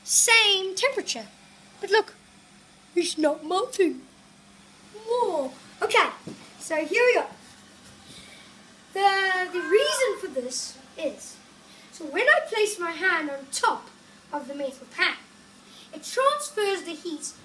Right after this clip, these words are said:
to underneath, from my hand to underneath. All right, so then there's warm air underneath, and it's just waiting. Okay,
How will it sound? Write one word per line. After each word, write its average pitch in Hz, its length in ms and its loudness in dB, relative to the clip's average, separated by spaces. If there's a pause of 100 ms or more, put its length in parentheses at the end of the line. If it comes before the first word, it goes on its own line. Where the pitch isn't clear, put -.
(320)
to - 120 -10
underneath, 302 640 -4 (840)
from 320 200 -4
my 294 140 -10
hand 294 340 -6 (120)
to - 100 -16 (100)
underneath. 415 540 -10 (500)
All 539 120 -4
right, - 320 -6 (480)
so 320 260 -8 (120)
then 359 340 4 (440)
there's 302 220 -6
warm 339 340 -2
air 269 320 -6
underneath, 269 520 -10
and 247 100 -16
it's 247 160 -14
just - 300 -10 (180)
waiting. 269 300 -10 (1000)
Okay, 269 300 -6